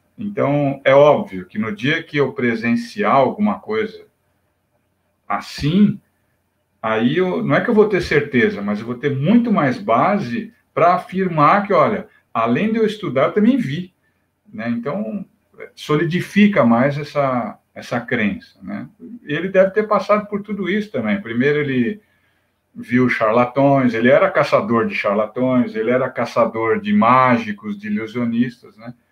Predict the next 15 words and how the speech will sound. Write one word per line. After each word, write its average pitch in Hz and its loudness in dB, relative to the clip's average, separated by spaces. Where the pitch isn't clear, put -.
Pra 151 -18
depois 147 -4
ele 170 -8
ter 123 -4
uma 120 4
base 117 2
sólida 123 0
e - -12
pra - -2
cravar 139 2
que 151 -10
aquilo 147 -10
ali 127 -6
era 120 -6
verdade. 143 -12